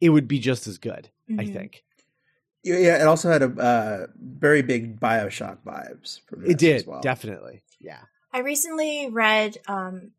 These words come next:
Speaker 2: A Wrinkle in Time for the first time, 'cause that was something I just, like, missed out on, I guess, when I was growing up. And
Speaker 3: Oh, I would love to hear your thoughts on that
Speaker 2: Yeah,
Speaker 3: someday.
Speaker 2: yeah. It, um, this colony reminds me of that, that planet that they go to where everyone's just, like,
Speaker 3: Mm-hmm.
Speaker 2: in sync and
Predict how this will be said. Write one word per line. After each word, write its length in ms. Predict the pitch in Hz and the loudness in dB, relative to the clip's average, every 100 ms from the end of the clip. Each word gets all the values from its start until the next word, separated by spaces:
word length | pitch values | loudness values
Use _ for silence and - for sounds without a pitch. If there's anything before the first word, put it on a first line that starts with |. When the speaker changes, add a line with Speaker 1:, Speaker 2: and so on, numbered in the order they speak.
| - | -12
Speaker 2:
A 60 | 196 | -8
Wrinkle 260 | 196 202 | -6 -8
in 80 | 190 | -10
Time 260 | 185 175 190 | -10 -10 -10
for 100 | 202 | -10
the 80 | 202 | -10
first 260 | 202 202 - | -10 -10 -8
time, 280 | 214 214 220 | -6 -6 -8
'cause 180 | 196 | -6
that 140 | 180 165 | -6 -6
was 140 | 175 - | -4 -6
something 340 | 170 165 165 | -8 -12 -14
I 100 | 160 | -12
just, 220 | 160 - | -10 -10
like, 120 | 147 156 | -10 -12
missed 260 | 151 - 147 | -12 -10 -6
out 180 | 156 | -4
on, 280 | 165 175 175 170 | -4 -4 -8 -12
I 80 | 165 | -10
guess, 260 | 175 175 | -8 -8
when 60 | 170 | -12
I 40 | 165 | -16
was 120 | 160 | -14
growing 320 | 160 156 156 | -12 -12 -8
up. 180 | 156 - _ _ | -10 -12 _ _
And 160 | 175 226 | 0 4
Speaker 3:
Oh, 320 | 294 269 196 | 6 6 6
I 100 | 170 | 4
would 140 | 196 | 4
love 160 | 190 185 | 2 2
to 100 | 180 | 0
hear 160 | 175 | 0
your 240 | 170 160 147 | 0 -2 -2
thoughts 300 | 151 147 151 | -2 -2 -2
on 100 | 135 | -2
that 200 | 127 123 - _ | -2 -4 -10 _
Speaker 2:
Yeah, 260 | 214 302 - | -2 0 -2
Speaker 3:
someday. 200 | 113 - | -4 -4
Speaker 2:
yeah. 300 | 285 403 202 - | 0 2 2 2
It, 160 | 240 | 4
um, 360 | 226 214 208 - _ - - | 6 4 2 -6 _ -20 -16
this 480 | 202 240 269 - - | 2 4 6 4 0
colony 560 | - 247 262 226 190 175 | 4 8 8 6 0 -6
reminds 520 | 175 190 190 196 190 | -4 2 2 0 -4
me 200 | 170 156 | -6 -6
of 180 | 151 - | -8 -6
that, 260 | 147 - _ | -8 -8 _
that 180 | 156 - | -10 -10
planet 380 | - 170 170 180 | -10 -8 -8 -10
that 120 | 190 | -10
they 120 | 185 | -10
go 180 | 185 185 | -8 -10
to 240 | 185 202 | -8 -8
where 160 | 190 160 | -6 -6
everyone's 480 | 160 160 165 165 - | -6 -8 -10 -8 -6
just, 180 | 170 120 | -4 -6
like, 100 | 113 | -6
Speaker 3:
Mm-hmm. 80 | 110 | -8
Speaker 2:
in 80 | |
sync 360 | - 170 170 - _ _ _ _ | -6 -6 -10 -16 _ _ _ _
and 280 | 170 160 | -18 -18